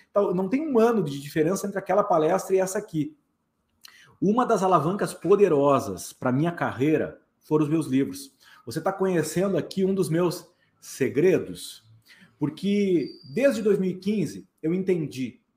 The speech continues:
que os melhores profissionais da minha área de atuação tinham livros publicados,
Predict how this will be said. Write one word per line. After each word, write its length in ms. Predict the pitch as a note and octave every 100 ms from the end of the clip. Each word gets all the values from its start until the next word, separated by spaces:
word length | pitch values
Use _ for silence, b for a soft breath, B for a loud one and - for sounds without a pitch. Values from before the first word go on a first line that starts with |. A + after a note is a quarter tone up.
| _ _ _ _ _
que 100 | A3+
os 100 | G3+
melhores 880 | A3+ A3+ F#3 G#3+ A#3 D3+ G#2+ - - -
profissionais 880 | D3+ - D#3+ C#3+ D#3 D#3+ B2+ - -
da 140 | C3
minha 200 | C3+ C3+
área 180 | C3 B2+
de 60 |
atuação 440 | B2 A#2 A2+ E3 E3
tinham 220 | - E3+
livros 260 | D#3+ D#3 -
publicados, 760 | D#3 D#3+ D#3 C#3 C3+ - -